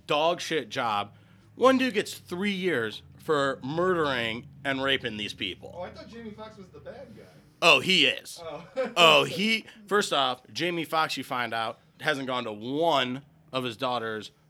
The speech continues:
Speaker 1: cello recitals or whatever.
Speaker 2: <laughs> What a monster.
Speaker 1: What a fucking piece of shit he is. Then we find out later on that, dude,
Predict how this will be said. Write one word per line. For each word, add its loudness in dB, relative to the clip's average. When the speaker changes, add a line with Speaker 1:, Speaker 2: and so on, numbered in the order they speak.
Speaker 1:
cello 0
recitals -6
or -6
whatever. -4
Speaker 2:
<laughs> -10
What -8
a -18
monster. -8
Speaker 1:
What 6
a 0
fucking -2
piece -2
of -6
shit -2
he -2
is. -6
Then 2
we 0
find 0
out 0
later -2
on -4
that, 4
dude, 2